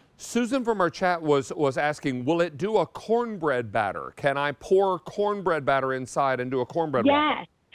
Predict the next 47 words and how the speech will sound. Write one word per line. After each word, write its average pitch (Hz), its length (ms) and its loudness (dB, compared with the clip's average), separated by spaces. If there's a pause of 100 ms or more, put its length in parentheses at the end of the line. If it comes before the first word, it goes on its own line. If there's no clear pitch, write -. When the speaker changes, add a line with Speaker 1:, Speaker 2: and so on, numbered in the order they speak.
(140)
Speaker 2:
So 302 60 6
that's 294 320 2
the 523 180 0
other 302 360 2
thing. 170 260 -2 (220)
I 247 140 4
used 320 220 2
a 302 140 -2
specialty 254 540 -2
cake 233 240 0
mix 311 220 0 (100)
for 269 80 -2
this 240 160 0 (120)
funfetti 233 680 -2 (220)
layer 220 340 2
cake. 320 320 -4 (220)
You 247 120 2
can 240 160 0
do 208 160 -2
cornbread, 320 720 0 (180)
you 247 140 0
can 247 160 0
do 208 100 -2
chocolate 277 500 -2
cake, 285 300 0
which 262 180 0
I'm 269 160 0
holding, 254 540 -2
and 220 100 -4
I 208 120 0
was 202 120 -4
about 220 280 -2
to 233 60 -2
drizzle 214 380 -2
some 190 160 -6 (160)
caramel 226 300 2 (100)
topping 247 540 2 (140)
Speaker 1:
Oh. 110 260 0
Speaker 2:
and, 202 580 0
um, 185 300 0
some 196 160 -4 (140)
sprinkles. 277 460 2 (220)
So 285 60 2
you 285 120 6
can 294 200 2
use 285 380 0
those 277 160 0